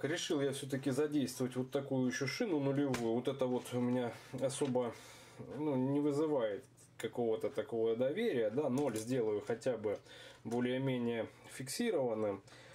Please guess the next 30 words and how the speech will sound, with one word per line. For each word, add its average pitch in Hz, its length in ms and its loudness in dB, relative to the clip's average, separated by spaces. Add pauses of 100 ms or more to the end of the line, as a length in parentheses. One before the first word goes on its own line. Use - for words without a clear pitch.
(120)
а 131 140 0
сюда 190 380 0
сделаю 143 460 2
заземление 117 680 0
вот 95 180 -4
на 104 80 -2
эту 95 260 -2
шинку. 165 520 -4 (680)
Эту 120 260 -4
даже, 113 320 0
я 113 100 0
не 113 100 2
знаю, 110 220 0
можно 104 400 -2 (600)
и 117 40 -10
не 113 140 -8
крепить, 143 480 -2
в - 80 -18
принципе, 151 680 -2
ну, 165 300 0 (600)
ладно. 110 380 -2 (120)
И 170 240 -2 (380)
что 139 300 0
я 123 60 4
хотел? 139 420 0
Я 120 100 2
хотел 135 420 0 (1040)
на 123 120 -2
эту 127 280 0
сторону 117 580 0